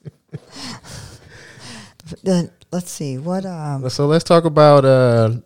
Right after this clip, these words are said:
Speaker 2: the Be Unique clothing store.
Speaker 1: Yes. Yeah. So
Speaker 2: Our
Speaker 1: there's
Speaker 2: friend Barbara out there, Barbara Morris.
Speaker 1: Yeah. You've got the, spell the,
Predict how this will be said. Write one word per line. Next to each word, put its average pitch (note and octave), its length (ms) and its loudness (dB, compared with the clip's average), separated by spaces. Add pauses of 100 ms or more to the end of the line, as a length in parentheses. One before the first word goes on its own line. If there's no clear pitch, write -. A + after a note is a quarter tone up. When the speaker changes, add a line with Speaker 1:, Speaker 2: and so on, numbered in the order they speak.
(140)
Speaker 2:
the A2 60 -2
Be G2 160 2
Unique C3 720 -2 (160)
clothing B2 540 -2
store. F2+ 720 -4 (100)
Speaker 1:
Yes. F3 720 -12 (340)
Yeah. C#3+ 380 -8 (180)
So - 180 -10
Speaker 2:
Our F3+ 60 -2
Speaker 1:
there's F#3+ 200 -2
Speaker 2:
friend G#2+ 280 0
Barbara A2+ 420 4
out G2 220 0
there, G2+ 180 -2
Barbara G#2 320 0
Morris. A2 720 -2
Speaker 1:
Yeah. D3+ 280 -12 (280)
You've F#3+ 280 -14
got G3 260 -6
the, C#3 300 -10
spell A3 320 -6
the, D#3 280 -6